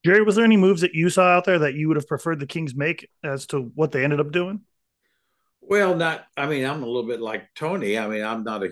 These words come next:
Speaker 2: huge fan of Kyle Kuzma, but I, I thought, you know,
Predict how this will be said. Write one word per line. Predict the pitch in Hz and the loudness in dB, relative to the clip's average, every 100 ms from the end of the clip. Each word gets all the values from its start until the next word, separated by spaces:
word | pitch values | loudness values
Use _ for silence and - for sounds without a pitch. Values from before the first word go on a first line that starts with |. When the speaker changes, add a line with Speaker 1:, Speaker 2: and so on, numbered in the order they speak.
| - | -4
Speaker 2:
huge | 165 147 | -6 -6
fan | - 113 101 95 | -4 -2 -2 -4
of | 87 | -8
Kyle | 101 92 90 - | -8 -6 -8 -4
Kuzma, | 98 90 101 127 | -2 -2 -4 -6
but | 107 101 98 | -4 -4 -2
I, | 101 104 - 98 | -2 -4 -8 -14
I | - | -8
thought, | 107 98 - _ _ _ _ _ - | -4 -4 -6 _ _ _ _ _ -4
you | 165 | 0
know, | 107 110 | 2 0